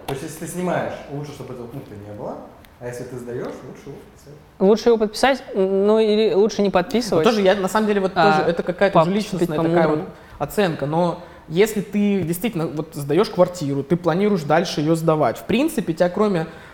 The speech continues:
Speaker 3: а, э, регулярности платежей и объема этих платежей ничего интересовать не должно.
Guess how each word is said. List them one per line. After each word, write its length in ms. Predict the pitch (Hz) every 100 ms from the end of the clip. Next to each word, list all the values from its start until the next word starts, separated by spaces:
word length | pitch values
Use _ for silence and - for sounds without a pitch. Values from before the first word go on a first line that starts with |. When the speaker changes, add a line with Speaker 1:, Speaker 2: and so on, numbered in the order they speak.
| -
Speaker 3:
а, 600 | 139 147 151 151 151 139 - 117 120
э, 320 | 131 139 147
регулярности 640 | 151 170 170 262 240 - 196
платежей 420 | 170 165 170 160
и 20 |
объема 320 | 165 208 269
этих 120 | 208 -
платежей 320 | 156 156 165
ничего 200 | 139 220
интересовать 420 | 175 160 185 190
не 60 | 156
должно. 460 | 175 185 190 -